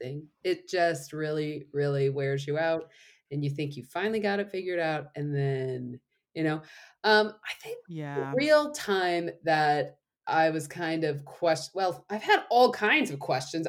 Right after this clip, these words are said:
Speaker 1: actually, <laughs> of, like, "Why are we doing this?" Like,
Speaker 2: <laughs>
Speaker 1: um, but when my husband was gone in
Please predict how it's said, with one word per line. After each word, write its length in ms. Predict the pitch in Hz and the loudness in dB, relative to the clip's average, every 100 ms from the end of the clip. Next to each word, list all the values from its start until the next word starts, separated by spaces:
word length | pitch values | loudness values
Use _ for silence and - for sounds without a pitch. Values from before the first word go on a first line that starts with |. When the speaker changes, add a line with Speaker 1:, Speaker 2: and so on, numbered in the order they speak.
| 156 | 0
Speaker 1:
actually, 460 | 156 143 180 175 - - - | 0 0 0 0 0 -8 6
<laughs> 100 | 381 | 12
of, 220 | 330 220 | 12 12
like, 220 | 185 185 | 10 8
"Why 260 | 156 156 214 - | 6 4 4 6
are 140 | 339 | 2
we 80 | 453 277 381 | 2 -4 -2
doing 260 | 339 349 - | 0 0 2
this?" 100 | 339 427 | 0 4
Like, 180 | - - - - | 4 4 -2 -12
Speaker 2:
<laughs> 60 | - - - | -14 -12 4
Speaker 1:
um, 320 | 214 196 190 - _ _ - | 6 6 2 -8 _ _ 4
but 180 | 262 - | 4 4
when 180 | 240 247 | 4 8
my 120 | 247 | 8
husband 420 | 240 285 302 339 311 | 6 4 4 4 6
was 140 | 220 | 2
gone 680 | 202 180 165 147 143 156 156 _ _ _ _ - | 2 2 2 0 0 -2 -8 _ _ _ _ 4
in 520 | 190 180 175 175 | 6 6 6 4